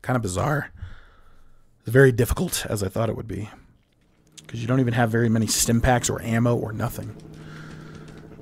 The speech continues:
Alrighty then. Need to go up. Who is in here? Hello? Hello?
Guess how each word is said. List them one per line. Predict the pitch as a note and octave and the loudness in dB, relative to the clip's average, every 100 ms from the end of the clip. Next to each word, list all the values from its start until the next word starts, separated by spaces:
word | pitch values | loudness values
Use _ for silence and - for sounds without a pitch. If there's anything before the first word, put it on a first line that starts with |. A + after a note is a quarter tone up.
| - | -16
Alrighty | - F3 G3+ G#3+ G#3 D3 C3+ F3+ G#3 | 4 10 12 12 10 8 6 6 6
then. | B2+ A2+ - - - - - - - - - - - - - - - - - - - - | 4 2 0 -6 -10 -12 -14 -16 -18 -18 -18 -18 -18 -16 -16 -16 -18 -18 -18 -16 -8 -2
Need | B2+ | 0
to | A#2+ | 4
go | A#2+ - - | 4 4 2
up. | B2 - - - - - - - - - - - - - - - - - - - - - - - - - | 0 4 4 4 -2 -14 -18 -18 -18 -18 -18 -20 -18 -18 -18 -18 -16 -18 -18 -18 -18 -18 -18 -10 -10 -8
Who | A#2 | -8
is | - A2 | -6 -4
in | G#2 A2 | -2 -2
here? | - F2+ E2+ F#2 - - - - - - - | -4 -4 -4 -6 -8 -12 -18 -20 -20 -6 8
Hello? | F3+ F3+ F#3 C#4+ A#4+ - - - - - - - - - | 12 12 12 12 8 2 -8 -16 -16 -18 -18 -18 -18 -6
Hello? | - G3 D#4+ A#4+ F#4 C#4 F4 | 6 10 12 12 12 10 6